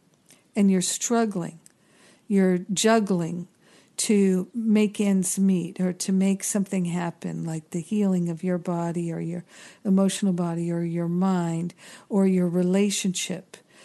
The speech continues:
where you're struggling and juggling things. You're trying to work it out. You're, you've put yourself in charge and you're trying to fix it, to figure it out. And there's a sense of lack and limitation.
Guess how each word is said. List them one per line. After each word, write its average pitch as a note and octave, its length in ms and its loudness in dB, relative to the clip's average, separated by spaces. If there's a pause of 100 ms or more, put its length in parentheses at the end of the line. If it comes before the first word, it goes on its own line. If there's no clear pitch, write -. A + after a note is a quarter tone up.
(300)
where G3+ 180 4
you're F#3 220 2
struggling F#3 720 0
and E3 180 -4
juggling F3 680 0
things. E3+ 760 -6 (360)
You're F#3 260 2
trying G3+ 640 2
to G#3 140 -2
work F#3 360 0
it F#3 100 0
out. E3+ 460 -4
You're, G3 340 0
you've G3+ 240 -2
put C#4 220 -4
yourself B3 680 -2
in G#3 220 2
charge F#3 800 -2 (360)
and G3 200 4
you're A#3 180 4
trying G#3 440 0
to F3+ 120 -8
fix A#3 400 -4
it, A3 220 -6
to G3+ 100 -4
figure G3 460 0
it F3+ 260 -4
out. D#3+ 340 -8 (400)
And G3 220 2
there's F#3+ 260 2
a F#3+ 60 -4
sense G#3 420 0
of F#3 220 -2
lack F#3+ 440 0 (100)
and F#3+ 200 2
limitation. F3 840 -2